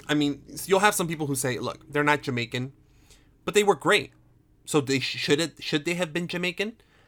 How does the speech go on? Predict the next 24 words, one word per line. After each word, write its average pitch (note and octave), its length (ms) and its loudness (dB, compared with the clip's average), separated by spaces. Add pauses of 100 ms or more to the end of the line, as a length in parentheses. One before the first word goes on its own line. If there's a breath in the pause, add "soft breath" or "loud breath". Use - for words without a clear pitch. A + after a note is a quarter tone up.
(140 soft breath)
The C3+ 100 -2
actors D#3+ 320 0
were A#2+ 80 -6
good. C3 280 0
They C#3+ 100 0
did C#3 200 -2
their A2 120 -6
job. B2 440 -4 (460 soft breath)
And C3+ 400 2 (280)
at E3 160 2
least D#3 440 -2 (640)
as C#3+ 200 4
an C3 80 2
American B2 500 0
watching B2 420 -4
it, A#2 200 -6 (300)
there C3+ 180 2
was C3 140 2
nothing C#3 280 0
that B2 160 -2
seemed B2+ 360 -4 (720 soft breath)
particularly C#3 680 0
stereotypical B2 720 -2
about A2+ 280 -2